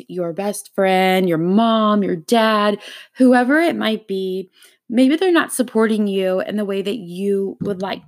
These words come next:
to be supported. Listen, from someone who has personally gone through that many times,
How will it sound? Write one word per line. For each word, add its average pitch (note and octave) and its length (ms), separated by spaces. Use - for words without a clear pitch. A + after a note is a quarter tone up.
to F3+ 460
be F#4 160
supported. - 600
Listen, A#3+ 320
from A3 180
someone G3 480
who G3 640
has F#3 300
personally F#3 480
gone E3+ 260
through D#3+ 240
that E3+ 320
many F3+ 460
times, F#3 760